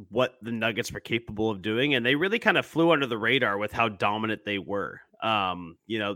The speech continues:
we weren't talking about Nuggets dominating teams. They were, it was kind of a, "Well, yeah, they s-, they got by the Lakers in four, but, you know, the,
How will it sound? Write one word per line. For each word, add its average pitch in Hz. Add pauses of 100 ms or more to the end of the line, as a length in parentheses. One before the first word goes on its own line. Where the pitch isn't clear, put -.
we 139
weren't 143
talking 135
about 110
Nuggets 113
dominating 120
teams. 113
They 120
were, 123 (460)
it -
was 123
kind 143
of 127
a, 123
"Well, 175
yeah, 190
they 185
s-, 170
they 170
got 160
by 165
the 151
Lakers 147
in 135
four, 135
but, 160
you 190
know, 127
the, 160